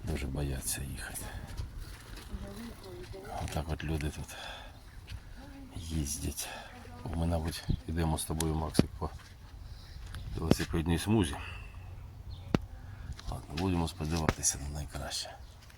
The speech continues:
Все. Погода гарна.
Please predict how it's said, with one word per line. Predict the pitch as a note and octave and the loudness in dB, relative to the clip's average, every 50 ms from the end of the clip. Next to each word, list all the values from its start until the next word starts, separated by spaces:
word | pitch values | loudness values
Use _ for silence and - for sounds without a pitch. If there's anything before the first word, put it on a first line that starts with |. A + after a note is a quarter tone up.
| - - - - - - - - - - - - - - - | -10 -10 -10 -10 -10 -10 -10 -10 -12 -14 -16 -16 -16 -6 -2
Все. | - - - - - - - - - - - - - - - - - - - - - - - - - - - - - - - - - - - - - - - - - - - - - - - - - - - - - - - - - | 2 4 4 4 4 2 0 0 -2 -2 -4 -4 -6 -8 -8 -10 -10 -10 -12 -12 -12 -12 -12 -14 -16 -16 -14 -14 -12 -12 -14 -14 -16 -16 -16 -14 -14 -14 -14 -12 -12 -14 -14 -16 -18 -18 -18 -20 -18 -18 -18 -18 -18 -18 -18 -4 0
Погода | - E2+ D#2+ D2+ C2+ C#2+ | 2 2 4 4 4 4
гарна. | C#2+ D2+ E2 D#2+ C#2+ C#2+ C2+ - | 4 6 6 6 6 4 2 0